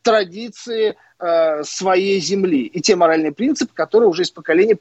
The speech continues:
в поколение передаются. Но это почему-то сегодня суд не заботит. Их не заботит разжигание ненависти никому, что связано именно с Россией.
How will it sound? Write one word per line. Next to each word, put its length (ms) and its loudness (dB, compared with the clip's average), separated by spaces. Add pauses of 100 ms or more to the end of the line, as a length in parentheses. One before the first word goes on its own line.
(120)
в 160 -20
поколение 580 2
передаются. 960 0 (460)
Но 460 4 (140)
это 360 -6
почему-то 760 -8
сегодня 680 0
суд 400 -2
не 300 6
заботит. 680 -4 (360)
Их 200 2
не 120 4
заботит 480 0
разжигание 680 0
ненависти 560 -2
никому, 720 2
что 280 0
связано 560 0
именно 300 -4
с 120 -6
Россией. 460 0